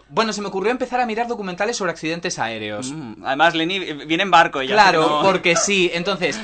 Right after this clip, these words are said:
Speaker 1: aprovechando que Leni está aquí y que pronto tendrá que coger un avión, pues vamos a hablar,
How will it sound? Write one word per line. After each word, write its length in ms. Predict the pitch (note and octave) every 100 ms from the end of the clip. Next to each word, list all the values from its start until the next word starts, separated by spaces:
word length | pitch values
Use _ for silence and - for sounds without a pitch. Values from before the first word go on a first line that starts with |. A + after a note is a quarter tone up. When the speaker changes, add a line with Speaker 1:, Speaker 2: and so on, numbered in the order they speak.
| - -
Speaker 1:
aprovechando 460 | E3 F3+ A3+ C4
que 100 | B3+
Leni 240 | A#3+ A#3 A3+
está 160 | A3 G#3
aquí 220 | G#3+ B3 F3
y 40 |
que 100 | -
pronto 300 | - G3+ A3+
tendrá 240 | G#3+ G#3 G#3
que 80 | G3
coger 200 | F#3+ G#3
un 80 | G3+
avión, 340 | G3+ A3+ B3
pues 140 | E3
vamos 220 | F3 F#3 -
a 40 |
hablar, 280 | F3+ G3